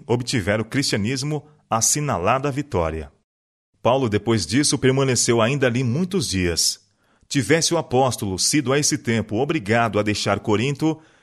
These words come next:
e os conversos à fé de Jesus teriam sido colocados em perigosa posição. Os judeus ter-se-iam empenhado em aproveitar a vantagem obtida, até mesmo a exterminação do cristianismo naquela região.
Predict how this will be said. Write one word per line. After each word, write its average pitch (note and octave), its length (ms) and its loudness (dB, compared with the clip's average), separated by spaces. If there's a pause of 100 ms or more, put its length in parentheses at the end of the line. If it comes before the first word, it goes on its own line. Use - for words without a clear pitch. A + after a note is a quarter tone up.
e A#2+ 80 2
os E3 120 0
conversos G#2 600 0
à G2 60 2
fé G2 240 0
de G2+ 100 -2
Jesus A#2 580 -2 (160)
teriam B2 320 0
sido C3 300 0
colocados C3 640 0
em C3 80 -2
perigosa C3 580 -2
posição. A2+ 680 -2 (680)
Os A2 120 0
judeus A#2+ 520 2 (180)
ter-se-iam B2+ 680 0
empenhado C3 560 0
em C3+ 80 -2
aproveitar C3 520 0
a C3 60 0
vantagem C3 600 0
obtida, G#2 680 -2 (280)
até D3 280 0
mesmo D3 520 -2 (200)
a F2 140 2
exterminação C#3 800 0
do B2 80 -4
cristianismo D3+ 800 -2
naquela C3 440 -2
região. A2 600 -4